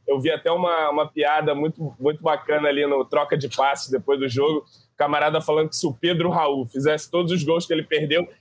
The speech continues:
ele já tava empatando com o Roberto Dinamite ali na artilharia do Vasco da Gama histórica. Realmente perdeu muitos gols, mas não foi só ele.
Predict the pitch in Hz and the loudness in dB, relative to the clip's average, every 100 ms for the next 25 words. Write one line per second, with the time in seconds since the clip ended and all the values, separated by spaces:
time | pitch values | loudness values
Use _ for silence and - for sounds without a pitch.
0 | _ 160 165 175 190 190 220 180 214 - | _ 0 0 0 0 0 0 0 -2 0
1 | 196 208 220 226 220 196 196 220 - 220 | 0 0 -2 -2 0 2 2 0 -2 0
2 | 214 175 180 - 151 147 156 147 - 160 | 2 2 -2 0 0 2 2 0 -2 -2
3 | 160 139 143 160 151 - _ _ 127 151 | 0 2 2 2 0 -4 _ _ -4 0
4 | 147 156 - 156 156 135 151 151 147 160 | 0 0 -2 0 0 2 2 2 2 0
5 | - 165 151 175 190 196 185 - _ 165 | 0 0 0 0 0 0 -2 -6 _ 0
6 | 175 165 170 - 170 170 170 170 180 - | 0 2 0 0 -2 2 0 0 -2 -2
7 | 156 202 226 226 214 214 226 208 190 185 | 0 0 2 0 2 0 0 -2 0 0
8 | 156 165 202 175 | 2 2 0 -2